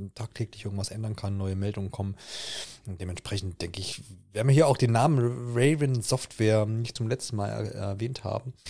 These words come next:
Und ich denke, wir belassen's mal dabei und, ähm, lassen's einfach so stehen mit den, den, den, ja, vielleicht verschiedenen Sichtweisen auf diese, auf diese Meldung. Ähm, und wir dann einfach in einer,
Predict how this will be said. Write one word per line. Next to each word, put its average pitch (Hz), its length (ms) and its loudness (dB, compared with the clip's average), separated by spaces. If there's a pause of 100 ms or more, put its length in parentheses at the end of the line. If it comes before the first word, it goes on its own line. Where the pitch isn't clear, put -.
(480)
Und 101 200 -10
ich - 160 -10
denke, 196 200 2
wir 185 140 6
belassen's 165 380 2
mal 170 160 10
dabei 175 800 6
und, 151 340 -4
ähm, 143 640 6
lassen's - 360 -2
einfach 170 180 0
so - 80 4
stehen 190 500 0 (220)
mit - 340 -4
den, 127 380 -2
den, 123 240 -4
den, 117 480 -4 (160)
ja, 120 140 0
vielleicht 110 340 -6
verschiedenen 110 400 -4
Sichtweisen 110 580 -4
auf 101 180 -6
diese, 101 420 -4 (460)
auf 95 160 -6
diese 95 220 -4
Meldung. 95 480 -2 (920)
Ähm, 90 540 0 (140)
und - 240 -2 (180)
wir - 100 -8
dann 87 100 -8
einfach 113 220 0
in 120 140 0
einer, 110 180 -2